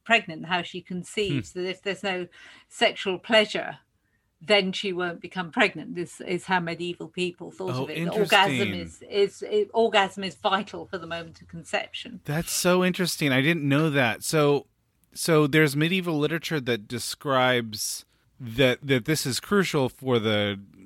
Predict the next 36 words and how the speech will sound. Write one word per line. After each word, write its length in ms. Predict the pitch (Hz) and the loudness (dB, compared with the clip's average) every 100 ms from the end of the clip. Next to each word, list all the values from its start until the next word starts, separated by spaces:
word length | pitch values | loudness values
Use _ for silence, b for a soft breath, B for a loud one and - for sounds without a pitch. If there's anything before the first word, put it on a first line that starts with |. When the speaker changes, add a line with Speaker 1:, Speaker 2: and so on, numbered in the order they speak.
| - | -14
Speaker 2:
conception. 640 | - 123 143 208 - - - _ _ _ _ _ _ | -6 0 4 4 2 -2 -16 _ _ _ _ _ _
Speaker 1:
Yeah, 300 | - 294 277 | 2 6 6
because 640 | 185 214 233 240 240 190 220 | 4 0 -2 -2 -4 -2 2
medieval 760 | 254 254 247 233 226 214 202 | 2 4 2 0 0 0 0
medical 640 | 196 220 233 240 - 185 | 0 2 2 0 -4 -10
thinking 720 | 170 190 170 - 196 165 175 - b b b b b | -8 -8 -8 -8 -8 -8 -12 -18 b b b b b
will 180 | 196 202 | 0 4
argue 460 | 214 214 214 208 | 4 4 2 -2
that 180 | 190 196 | -2 0
there's 300 | 196 196 185 | 2 2 0
a 60 | 208 | -8
kind 340 | - 196 185 | -4 -2 -2
of 80 | 170 | -4
male 380 | 185 214 208 185 | 4 6 6 4
seed 440 | - 226 196 180 | -4 -4 -4 -2
and 120 | 190 185 | -4 -4
a 40 | |
female 520 | - 269 220 165 156 | 0 2 2 -2 -6
seed, 380 | - 190 151 147 | -6 -4 -4 -6
because 240 | 175 180 190 | -8 -6 -6
Speaker 2:
Oh. 40 | |
Speaker 1:
obviously 260 | 170 170 190 | -6 -4 -4
nobody 440 | 175 185 175 175 | 0 0 0 -2
knows 260 | 165 170 160 | -2 -4 -4
anything 280 | 175 160 180 | -4 -4 -4
about 180 | 175 - | -4 -4
ovulation, 800 | 185 185 175 180 180 - 170 - B B B | -6 -6 -4 -4 -6 -8 -10 -14 B B B
but 140 | 202 180 | 0 0
the 60 | |
female 380 | - 277 233 202 | 4 6 6 4
seed 300 | - 233 185 | 2 -2 -2
is 180 | 180 170 | -4 -2
released 680 | 196 214 226 - - - - _ _ - | 2 2 0 -4 -18 -20 -20 _ _ 4
by, 540 | 208 190 180 175 180 - | 6 8 4 0 -6 -4
by 220 | 185 180 185 | 0 2 4
orgasm. 680 | 202 180 151 151 160 - | 2 2 0 -2 -12 -16